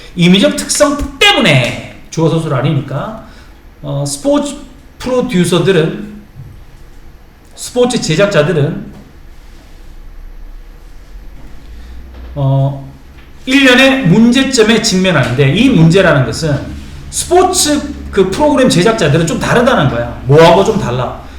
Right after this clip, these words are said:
이런 사람들하고 다른, 직면된 뭐에 의해서? 대다수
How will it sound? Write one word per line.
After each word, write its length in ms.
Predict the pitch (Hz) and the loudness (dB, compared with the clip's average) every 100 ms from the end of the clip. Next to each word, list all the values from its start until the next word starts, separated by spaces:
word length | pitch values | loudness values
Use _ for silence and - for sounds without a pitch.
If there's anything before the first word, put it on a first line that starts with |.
| - | -6
이런 260 | 202 247 302 | 2 4 6
사람들하고 520 | 285 240 233 208 185 | 6 4 4 4 2
다른, 400 | 143 117 127 - - - - | 0 -2 -2 -4 -10 -18 -8
직면된 640 | - 208 226 220 185 143 120 | -2 4 4 4 4 2 4
뭐에 180 | 160 175 | 6 6
의해서? 380 | 156 151 131 - - - - | 6 2 0 -6 -14 -10 2
대다수 680 | 185 220 220 226 262 - | 4 6 4 2 -4 -6